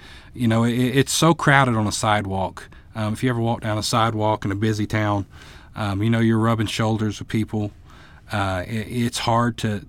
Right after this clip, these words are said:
to get around people, um, who are in your way. Uh, it's just, it's so crowded. And on the devil's sidewalk,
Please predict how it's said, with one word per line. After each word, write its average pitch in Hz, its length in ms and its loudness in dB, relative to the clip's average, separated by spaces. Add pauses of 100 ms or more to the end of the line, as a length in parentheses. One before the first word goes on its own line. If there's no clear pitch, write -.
to 110 100 -8
get 110 220 0
around 110 440 0
people, 113 560 -4 (120)
um, 95 300 -6
who 107 100 -4
are 101 100 -4
in 104 120 -2
your 101 120 0
way. 101 380 -4 (560)
Uh, 104 200 -4
it's - 120 -4
just, - 240 2
it's - 160 -8
so 135 200 2
crowded. 110 540 2 (460)
And 117 180 2
on 123 160 4
the 117 60 4
devil's 139 340 2
sidewalk, 104 800 -2